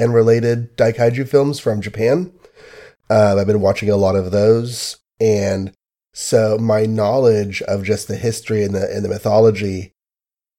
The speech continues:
is definitely a lot more than it ever was, you know, as a younger adult or as a kid. Um,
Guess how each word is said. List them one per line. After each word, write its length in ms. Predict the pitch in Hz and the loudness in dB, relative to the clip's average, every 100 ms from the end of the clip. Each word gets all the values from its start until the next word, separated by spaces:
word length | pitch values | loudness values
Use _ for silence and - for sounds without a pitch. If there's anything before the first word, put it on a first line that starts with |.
| _ | _
is 160 | 135 117 | -4 0
definitely 460 | 127 123 117 113 104 107 | 0 2 2 0 0 -2
a 80 | |
lot 520 | 107 107 113 113 117 - _ _ | 0 0 0 -2 -4 -8 _ _
more 560 | 127 113 117 110 98 95 | -4 0 2 2 2 -2
than 160 | 101 | -6
it 120 | 98 - | -6 -4
ever 260 | 123 127 107 | -2 0 0
was, 760 | 98 87 87 85 98 - - - _ _ _ _ _ | -2 -6 -8 -10 -12 -14 -14 -16 _ _ _ _ _
you 80 | 110 | -6
know, 80 | 95 | -4
as 160 | 95 | -2
a 60 | 110 | -2
younger 320 | 107 104 101 | -2 0 -2
adult 280 | 92 92 90 | 0 0 0
or 80 | 95 | -2
as 120 | 95 | -4
a 80 | 90 | -6
kid. 360 | - 107 85 - - _ - _ _ _ | -2 -2 -2 -12 -20 _ -20 _ _ _
Um, 560 | 117 104 98 92 90 | 2 2 2 0 -4